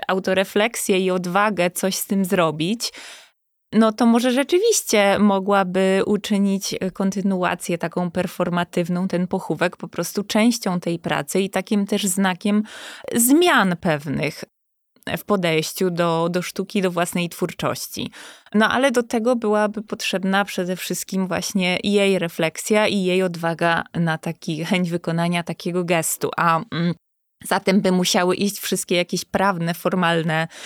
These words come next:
rozwiązanie tych wszystkich trudności, które byłyby, by z tym związane. Ja może dodam tylko, że, y, też inny stosunek mamy do, y, do obiektów historycznych, prawda, y, wypełniających muzea.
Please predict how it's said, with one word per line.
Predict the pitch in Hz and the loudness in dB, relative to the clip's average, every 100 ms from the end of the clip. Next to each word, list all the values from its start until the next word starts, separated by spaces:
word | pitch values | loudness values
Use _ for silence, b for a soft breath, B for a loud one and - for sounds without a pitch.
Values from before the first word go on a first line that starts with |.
| B | B
rozwiązanie | 190 190 196 190 180 185 165 | -2 0 2 2 2 2 -2
tych | 170 | -6
wszystkich | - 175 - - | -10 -8 -10 -8
trudności, | - 180 190 170 - - | -2 0 2 2 0 -6
które | - 175 160 | -4 0 0
byłyby, | 165 170 170 165 175 - | 2 2 2 2 0 0
by | 170 170 | -2 -2
z | - | -2
tym | 180 | -2
związane. | 170 175 175 170 143 139 185 214 _ B B B B B B - | -2 -2 -2 -2 -2 -2 -4 -6 _ B B B B B B -8
Ja | 120 214 226 | -2 2 2
może | 240 226 | 2 0
dodam | 196 202 214 190 | 0 0 0 0
tylko, | 190 190 208 | -2 -2 -2
że, | 196 - 190 185 190 - | -2 2 4 6 6 4
y, | 190 180 170 208 - | 2 0 -2 -4 -4
też | 185 - - | -2 -2 -2
inny | 247 320 269 | -2 0 -2
stosunek | - 196 - 208 208 190 190 - - | -2 -4 0 0 2 0 -2 -8 -2
mamy | 190 190 185 190 190 185 | 0 2 2 2 0 0
do, | 175 185 180 180 180 180 - 165 175 175 | 2 2 2 2 2 0 0 0 0 0
y, | |
do | 175 185 | 2 2
obiektów | 180 190 190 202 - | 2 0 0 -2 -2
historycznych, | - 202 - 180 175 196 - 165 - - | -4 -4 0 0 2 0 -4 -8 -10 -14
prawda, | - - - 160 180 | -8 -8 -4 0 0
y, | 185 - 170 135 165 | 0 0 0 0 0
wypełniających | 165 175 170 170 170 170 170 170 175 196 | 0 0 0 0 0 0 0 -2 -2 -2
muzea. | 175 170 160 139 160 | -2 0 0 0 0